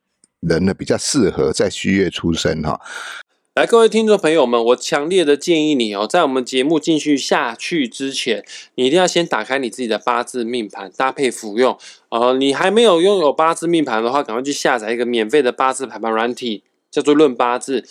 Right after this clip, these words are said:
Speaker 2: 输入你的出生年月日时之后呢，你就可以拥有自己的八字了哦。八字要看得懂哦，其实没那么难哦，它就分四根柱子：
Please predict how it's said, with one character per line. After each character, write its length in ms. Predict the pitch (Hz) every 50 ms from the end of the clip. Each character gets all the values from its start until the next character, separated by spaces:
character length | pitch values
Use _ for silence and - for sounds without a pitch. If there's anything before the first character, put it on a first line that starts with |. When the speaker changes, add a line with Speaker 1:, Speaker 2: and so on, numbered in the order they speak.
| - - _
Speaker 2:
输 240 | - - - 233 240
入 100 | 240 226
你 40 | 180
的 140 | 156 165 -
出 180 | - 202 208
生 180 | 196 202 196 190
年 140 | 185 156 147
月 160 | 160 175 175
日 220 | 165 165 165 151
时 200 | 139 - - 120
之 160 | 113 117 131 135
后 220 | 127 147 147 127
呢， 160 | 117 117 117 120
你 80 | 120
就 140 | 117 120 131
可 100 | - 160
以 40 | 143
拥 140 | 135 139 143
有 120 | 131 113
自 80 | - -
己 100 | 139 113
的 120 | 107 104
八 260 | - - 120 117 120
字 220 | 120 - 135 131 117
了 140 | 107 101
哦。 80 | 104 - - - - - - _ _ _ _ -
八 160 | 220 220 240
字 160 | 226 233 226
要 120 | 220 220 214
看 220 | 214 - 214 202
得 100 | 180 156
懂 300 | 147 - 143 113 107 107
哦， 20 | 110
其 160 | - - 147
实 120 | - 147
没 100 | 131 127
那 100 | 131 156
么 120 | 151 135 120
难 400 | 117 113 113 110 98 95 98 98
哦， 260 | 117 117 113 107 110 117
它 100 | - -
就 160 | 185 175 202 180
分 220 | - 175 175 170
四 240 | - - 196 180 151
根 220 | - 151 139 147
柱 180 | 143 160 151 127
子： 260 | 110 110 110 95 -